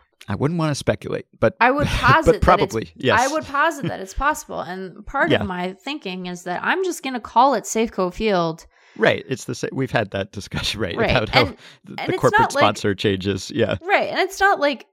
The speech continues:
Speaker 2: Sears was named after, like, an architect named, you know, Jane Sears, and then they called it the Sears Tower. No, it was 'cause, like, Sears, the retailer, was headquartered there. I think there was a literal Sears in the Sears Tower, at least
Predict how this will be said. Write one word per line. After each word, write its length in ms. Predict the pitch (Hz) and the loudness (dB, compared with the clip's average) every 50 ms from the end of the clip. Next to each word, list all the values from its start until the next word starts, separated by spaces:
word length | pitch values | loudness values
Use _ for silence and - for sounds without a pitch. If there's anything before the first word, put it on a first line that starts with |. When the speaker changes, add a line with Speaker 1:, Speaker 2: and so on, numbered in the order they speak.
| - | -18
Speaker 2:
Sears 680 | 208 - - - - 247 269 285 277 254 220 208 202 - | -14 -12 -12 -8 -4 -2 0 0 2 2 2 2 0 0
was 200 | 196 202 190 190 | -2 -2 -2 0
named 260 | 196 202 226 220 208 | 0 0 0 2 4
after, 480 | 202 202 202 196 - 202 190 190 185 175 175 | 4 2 2 0 -2 0 0 0 0 0 0
like, 280 | 185 180 175 175 - _ _ _ _ _ - | -2 -2 -2 -2 -6 _ _ _ _ _ 0
an 200 | 220 226 220 - - | 2 2 2 2 4
architect 800 | - 220 247 233 - 220 208 - - 214 202 202 - - - - | 4 4 4 4 2 -2 -2 0 0 0 0 -2 -4 -8 -14 -8
named, 520 | 190 190 196 196 190 190 185 180 170 165 - _ _ _ | -2 0 2 2 2 2 0 -2 -4 -8 -12 _ _ _
you 120 | - 202 196 | -4 -2 -2
know, 360 | 175 156 135 143 147 - - _ - | 0 0 0 -2 -2 -4 -8 _ -10
Jane 420 | 165 165 190 190 202 220 214 196 180 | -2 0 2 2 2 2 0 -2 -4
Sears, 760 | - - - - - 262 285 311 214 175 165 156 170 175 170 | -4 -8 -8 -6 0 2 4 4 4 4 2 2 0 -2 -2
and 140 | 170 185 185 | -2 -2 0
then 120 | 190 185 185 | 0 2 2
they 100 | 180 180 | 0 2
called 260 | - 226 214 208 202 | 2 2 4 4 4
it 140 | 202 196 196 | 2 0 -2
the 80 | 190 | -4
Sears 500 | 190 - - 226 226 214 185 170 175 - | -4 -4 -2 0 2 2 2 0 -2 -4
Tower. 320 | - 269 285 262 185 160 165 | -2 0 2 4 2 2 2
No, 280 | 233 330 226 170 160 | 2 4 4 4 4
it 20 | 165 | 2
was 140 | 185 185 | 0 -2
'cause, 220 | - - 220 208 - | -2 -2 -2 0 0
like, 180 | 202 196 190 - _ _ _ _ | 0 0 0 -4 _ _ _ _
Sears, 680 | - - - - 311 330 294 208 185 175 180 175 - | -8 -8 -2 2 4 6 6 6 6 4 2 0 -4
the 160 | - - 170 165 | -6 -6 -6 -4
retailer, 580 | 180 226 277 415 - - 196 160 160 156 151 | -2 2 2 2 2 2 0 -2 -2 -4 -4
was 140 | 147 - - | -6 -8 -4
headquartered 560 | - 285 370 381 - 180 170 160 160 170 - | -2 -2 -2 -2 -2 -4 -4 -2 -4 -4 -4
there. 160 | 160 156 156 | -4 -4 -4
I 40 | 156 160 | -4 -6
think 160 | - 214 220 | -6 -4 -2
there 120 | 220 180 165 | -2 -2 0
was 280 | 165 185 208 220 185 | 2 2 2 2 2
a 140 | 180 165 160 | 0 -2 -2
literal 360 | 160 190 196 - 170 147 131 127 | -2 -4 -4 -4 -6 -6 -8 -8
Sears 680 | - - - 262 320 269 147 135 147 - - - - - _ _ - - _ _ _ | -8 -6 -2 -2 -2 0 -2 -4 -4 -6 -8 -10 -10 -12 _ _ -20 -20 _ _ _
in 200 | - 269 311 277 | 0 0 0 0
the 60 | 180 | 0
Sears 380 | 175 - - 156 131 131 - - | -4 -4 -6 -6 -6 -6 -8 -6
Tower, 420 | - 180 165 156 143 147 165 202 - | -6 -4 -4 -2 -2 -4 -6 -6 -6
at 120 | - 180 - | -4 -4 -2
least 260 | 190 208 - - | -2 -4 -4 -8